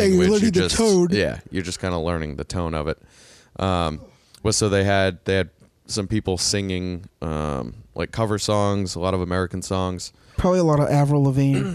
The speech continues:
Speaker 2: <clears throat> No, I don't think so. Um, but so we went there. They had that. We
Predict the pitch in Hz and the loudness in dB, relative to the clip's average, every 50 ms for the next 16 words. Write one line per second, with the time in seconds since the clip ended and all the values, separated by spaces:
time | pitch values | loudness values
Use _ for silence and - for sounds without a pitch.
0 | 151 135 123 110 107 110 113 123 135 143 151 156 151 143 143 147 - - 113 120 | -8 -12 -14 -10 -8 -4 -2 -2 -2 -2 -2 -2 -2 -4 -4 -6 -6 -6 -6 -6
1 | 113 - - 87 85 85 107 - - - - _ _ _ _ _ - - - - | -6 -6 -4 -2 -2 -2 -4 -8 -16 -20 -20 _ _ _ _ _ -14 -14 -14 -20
2 | - - _ _ _ - - 107 107 104 107 107 104 104 104 101 92 - - - | -20 -20 _ _ _ -2 0 2 2 2 2 2 2 2 0 -2 -6 -10 -16 -20
3 | - _ _ _ _ _ _ _ _ _ _ _ _ _ _ _ _ - - _ | -20 _ _ _ _ _ _ _ _ _ _ _ _ _ _ _ _ -20 -20 _
4 | _ _ 101 113 113 107 98 - - - 117 117 117 120 123 113 - 110 107 107 | _ _ 0 2 2 2 2 0 0 -2 0 2 2 2 0 0 0 2 2 4
5 | 107 107 107 104 92 92 92 98 95 87 85 104 101 101 101 101 101 - - 50 | 4 4 2 2 2 2 2 2 0 2 2 2 4 4 4 4 2 0 -4 -12
6 | 50 | -18